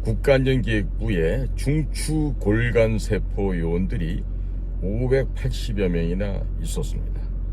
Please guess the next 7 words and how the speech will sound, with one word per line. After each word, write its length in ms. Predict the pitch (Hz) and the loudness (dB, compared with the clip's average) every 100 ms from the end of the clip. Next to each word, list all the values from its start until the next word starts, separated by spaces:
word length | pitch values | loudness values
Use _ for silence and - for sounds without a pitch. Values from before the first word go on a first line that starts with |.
| - - - - - - - - - | -4 -2 -4 -4 -4 -4 -2 -2 -2
당시에 640 | - 113 147 147 98 101 - - - - - - | 0 2 2 4 6 6 2 -2 -4 -4 -4 -2
강제로 760 | 92 117 131 151 147 160 151 - | 2 2 2 4 4 4 0 0
퇴직당했던 1000 | 160 156 147 147 123 123 117 - 117 | 0 0 0 -2 0 2 0 0 -2
직원들은 800 | 110 - 92 117 110 87 - 107 - - | 0 0 0 0 0 -2 -2 -2 -2 -2
아직도 500 | - 120 135 - - - - - - - - - | 0 2 2 0 -2 -4 -4 -4 -4 -4 -4 -2
국정원 800 | 117 - - 151 156 165 - - | -2 0 4 6 6 4 0 -2
강제퇴직 1120 | 90 104 120 123 127 117 - - 160 - 107 | 0 2 2 2 0 0 0 0 0 0 -2